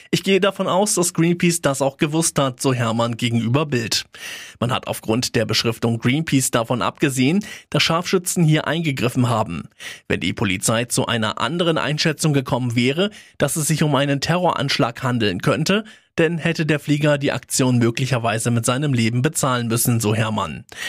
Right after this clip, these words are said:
Denn es wäre in der Situation auch gerechtfertigt gewesen, dass die Polizei Schusswaffen zum Einsatz gebracht hätte.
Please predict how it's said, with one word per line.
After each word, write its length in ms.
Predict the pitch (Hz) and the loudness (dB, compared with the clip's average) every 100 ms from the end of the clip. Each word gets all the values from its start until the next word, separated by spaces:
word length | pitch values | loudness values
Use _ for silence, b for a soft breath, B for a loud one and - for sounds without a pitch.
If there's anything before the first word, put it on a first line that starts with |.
| B B | B B
Denn 140 | - - | -4 -2
es 160 | - | -2
wäre 300 | 98 120 120 | 0 0 -2
in 100 | 95 | 0
der 120 | 107 | 0
Situation 640 | 123 127 135 117 - 123 135 | 0 0 0 0 0 0 2
auch 240 | 117 139 | 0 -2
gerechtfertigt 760 | - 143 139 - 139 127 131 - | -2 -2 -4 -2 -2 -2 -4 -4
gewesen, 540 | 123 120 123 160 202 B B - | -2 2 2 2 0 B B -4
dass 220 | 151 - | -2 0
die 100 | 170 | 0
Polizei 480 | 160 160 160 156 151 | 2 0 0 0 0
Schusswaffen 580 | - 190 - 147 151 139 | 0 0 2 0 -2 -2
zum 200 | 143 87 | 0 2
Einsatz 400 | 131 131 123 - | 2 0 0 -2
gebracht 420 | 120 113 117 - | -2 -2 -2 -2
hätte. 300 | 117 170 | 0 0